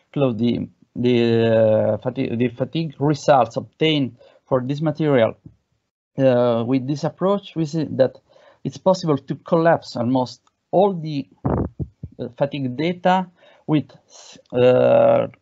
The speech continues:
almost a m-, master curve with, that condense the effect that we have for different, uh, notch radii, as example. And we see here on the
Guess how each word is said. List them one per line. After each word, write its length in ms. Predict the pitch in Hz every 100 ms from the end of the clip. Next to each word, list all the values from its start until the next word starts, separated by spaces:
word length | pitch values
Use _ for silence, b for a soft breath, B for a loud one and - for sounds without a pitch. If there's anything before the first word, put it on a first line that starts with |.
| -
almost 440 | 143 160 180 175
a 40 |
m-, 240 | 151 147 156
master 360 | 139 170 - 143 -
curve 300 | - 170 175 175 b b b b _ _
with, 360 | - 156 147 - - _ -
that 220 | 139 143 - _
condense 680 | 156 147 143 151 170 175
the 200 | 143 139 135 -
effect 340 | 165 170 170
that 140 | 143 123 131
we 40 | 139
have 120 | 139 -
for 140 | 135
different, 640 | 127 143 - 139 135 -
uh, 180 | 117 120
notch 240 | 123 120 -
radii, 300 | 139 120 110
as 100 | 113
example. 440 | 113 - 107 110 110 b b -
And 140 | 127
we 100 | 139
see 280 | 135 156 143
here 240 | 139 147
on 140 | 123 120
the 140 | 120